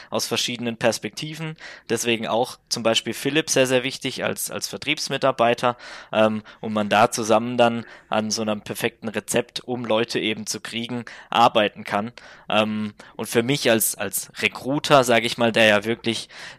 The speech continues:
nicht diesen technischen Aspekt einfach in der täglichen Arbeit mit drin hat, ist vor allem der Recruiting-Support eine unheimliche Entlastung, und zwar Entlastung in dem Fall, ähm, für mich ist es natürlich täglich immer dran, okay, wie kriegen wir die Zielgruppe, was müssen wir machen, um die richtigen Leute zu erreichen,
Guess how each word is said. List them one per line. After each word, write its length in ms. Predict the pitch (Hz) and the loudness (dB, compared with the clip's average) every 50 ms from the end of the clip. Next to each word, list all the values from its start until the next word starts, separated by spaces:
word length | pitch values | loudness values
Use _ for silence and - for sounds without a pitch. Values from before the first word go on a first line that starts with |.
| - | -10
nicht 500 | - 113 113 113 117 127 135 - - - - | -6 -4 -2 2 2 2 2 2 0 -2 -2
diesen 320 | 123 113 110 110 107 107 | -2 -2 0 -2 -4 -2
technischen 540 | - - 147 147 - 156 143 131 - 139 127 | 2 4 4 4 2 -4 -4 -2 -2 0 0
Aspekt 500 | 87 107 - - - - 120 - - - | 0 0 0 0 2 2 2 2 2 -2
einfach 300 | 85 110 107 - 113 104 | -2 -2 -2 -2 -4 -2
in 100 | 110 107 | -2 0
der 120 | 107 104 | -2 0
täglichen 440 | - - 117 107 - 110 104 - 107 | 0 2 0 0 0 -2 -4 -2 0
Arbeit 300 | 98 104 113 113 107 - | 2 4 4 4 2 0
mit 180 | - 104 - - | -2 -8 -6 0
drin 160 | - 123 131 | 2 4 6
hat, 180 | 131 135 131 - - - - - - - - - | 6 6 6 2 -12 -12 -12 -12 -14 -16 -10 -2
ist 380 | - 123 113 - - - - _ - - | 0 0 2 2 0 -2 -6 _ -18 -8
vor 140 | - - 101 107 | 2 4 6 8
allem 220 | 123 131 135 131 | 8 8 6 6
der 140 | 120 113 107 | 6 4 4
Recruiting-Support 920 | 110 - - - 123 120 - 127 110 - 117 104 - 120 117 113 101 - | 4 0 0 -4 -4 -4 -4 -6 -6 -8 -8 0 4 6 6 6 6 2
eine 400 | 101 101 101 101 98 98 98 - - 104 - _ - | -2 -2 -2 -6 -8 -8 -10 -12 -14 -16 -18 _ -8
unheimliche 640 | 156 135 143 143 127 120 113 107 107 107 - 110 | -6 -6 -4 2 4 4 4 4 2 -2 0 0
Entlastung, 840 | 98 98 98 - - 104 123 151 - - - - 156 165 170 165 165 - | -2 -2 -2 -2 4 4 4 4 4 -2 -4 -2 -2 -2 -2 -4 -8 -8
und 160 | 117 113 - | -8 -4 0
zwar 180 | - 120 110 | 4 4 4
Entlastung 480 | 107 110 107 110 110 123 - - 123 117 | 4 4 2 4 4 4 4 2 -2 -2
in 80 | 113 107 | -2 -2
dem 180 | 110 117 127 | -2 -2 0
Fall, 280 | - - 135 131 135 131 - - - - - - - - - - - | 4 8 10 10 10 8 4 0 -14 -14 -14 -16 -18 -20 -18 -6 2
ähm, 360 | - 110 117 117 117 117 113 - _ _ | 6 8 8 8 6 4 -4 -6 _ _
für 160 | - - - 131 | -4 0 2 2
mich 160 | 147 151 165 | 4 4 4
ist 140 | 170 139 143 | 4 4 4
es 100 | 139 139 | 2 4
natürlich 380 | 143 131 - - 135 131 - | 4 4 4 2 0 0 2
täglich 320 | - 139 135 123 - 123 - | 4 4 2 2 2 -2 0
immer 160 | 127 123 120 | 2 2 2
dran, 260 | - - 113 107 101 | 4 4 4 4 4
okay, 380 | - 107 - - 117 107 98 107 | 0 -8 -6 -2 -2 -2 -2 -2
wie 140 | 113 123 | -4 -4
kriegen 300 | - - - 127 117 117 | -4 -2 -4 -4 -2 0
wir 80 | 113 110 | -2 -2
die 120 | 110 110 | -2 -2
Zielgruppe, 720 | - - - 143 147 - - 156 139 - 143 135 139 135 - | -4 -2 -2 -2 -2 -2 -4 -4 -2 2 4 4 4 2 -2
was 300 | - 113 117 113 117 - | -6 0 0 0 0 0
müssen 240 | 127 117 - - 117 | -4 -4 -4 -2 -2
wir 80 | 110 107 | 0 4
machen, 280 | 110 120 - - 131 | 4 4 4 2 -4
um 120 | 120 117 117 | -6 -6 -4
die 120 | 113 110 | -4 -4
richtigen 380 | 107 123 - - - 120 117 110 | -4 -4 -4 -4 -6 -6 -4 -4
Leute 360 | 107 107 117 135 - - - | -2 -2 -2 -2 -4 -6 -6
zu 140 | - - 139 | 0 2 4
erreichen, 540 | 127 123 120 123 127 127 127 - 143 143 | 6 6 8 6 6 6 2 -2 -6 -8